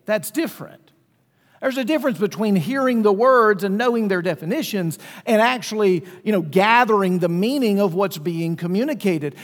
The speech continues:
They were confused about what Jesus was actually teaching.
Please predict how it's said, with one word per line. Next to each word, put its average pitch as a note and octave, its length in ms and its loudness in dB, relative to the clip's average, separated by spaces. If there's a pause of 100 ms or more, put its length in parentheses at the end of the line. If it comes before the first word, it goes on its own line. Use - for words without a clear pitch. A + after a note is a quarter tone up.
(120)
They C4 300 2
were A3+ 240 2
confused A3+ 880 -4
about G3+ 300 2
what A3 180 -2
Jesus F#3 420 -6
was G3 160 -6
actually F#3 540 -4
teaching. F#3 720 -6